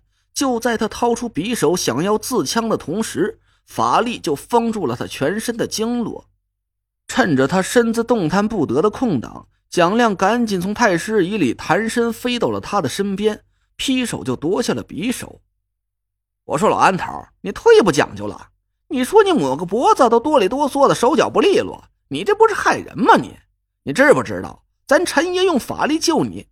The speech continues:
也算是违背了风水行里的规矩，他要是遭了天谴报应，我蒋秃子跟你没完。”安广才一时还没从这电光火石之间的巨变中回过神儿来，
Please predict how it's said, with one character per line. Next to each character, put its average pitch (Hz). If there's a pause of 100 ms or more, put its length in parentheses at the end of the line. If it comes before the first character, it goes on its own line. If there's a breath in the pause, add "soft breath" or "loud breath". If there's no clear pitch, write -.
也 175
算 302
是 233
违 262
背 311
了 175
风 339
水 -
行 240
里 156
的 110
规 269
矩， 101 (420)
他 392
要 302
是 190
遭 294
了 175
天 -
谴 143
报 233
应， 104 (180)
我 294
蒋 147
秃 381
子 277
跟 294
你 160
没 190
完。” 285 (1400)
安 214
广 117
才 170
一 226
时 -
还 226
没 214
从 214
这 247
电 226
光 233
火 -
石 226
之 254
间 240
的 240
巨 226
变 196
中 214
回 190
过 208
神 -
儿 208
来， -